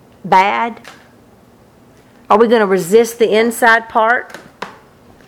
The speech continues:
Or are we gonna move forward and go into those inward parts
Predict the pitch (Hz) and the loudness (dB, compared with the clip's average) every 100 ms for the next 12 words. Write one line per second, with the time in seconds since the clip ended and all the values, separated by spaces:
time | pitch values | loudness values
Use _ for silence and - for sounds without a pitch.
0 | _ _ - 202 208 202 208 196 196 202 | _ _ -2 0 2 0 0 2 2 2
1 | 196 - 180 170 143 143 - - _ _ | 0 -2 -2 -2 -6 -12 -12 -20 _ _
2 | _ _ _ _ _ _ _ _ _ - | _ _ _ _ _ _ _ _ _ -12
3 | 190 185 202 - 220 247 240 233 214 214 | -6 0 0 2 0 0 0 0 0 -2
4 | 190 180 180 - 160 160 - - | -4 -4 -8 -6 -4 -4 -8 -20